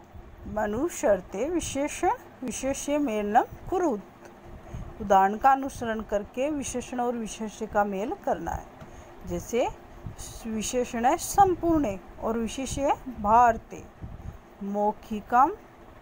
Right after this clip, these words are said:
ज्ञानम, इसके बाद है मनोगता भावा,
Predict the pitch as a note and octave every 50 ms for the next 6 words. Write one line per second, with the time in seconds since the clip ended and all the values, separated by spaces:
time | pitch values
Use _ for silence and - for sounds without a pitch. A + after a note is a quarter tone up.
0 | - A3 G3+ G3 A3 A#3 A#3+ A#3+ A#3 G#3+ F#3+ F3 E3 - - - - - - -
1 | - - - - - - - - F#3+ F#3 F#3+ F#3 F#3 F#3 F#3 F#3 F#3 G3 A3+ C#4
2 | D4+ - - - - - - - - - - G3 G3 G3 G3+ G#3+ A3+ C4 D4 A#3+
3 | A3+ G3+ F3 - - F#3+ G3+ G#3+ A#3+ D#4+ F4 - - - - - - - F#3 F3
4 | F#3 G#3 G3+ F#3+ F#3+ F#3+ G3 F#3+ F3+ E3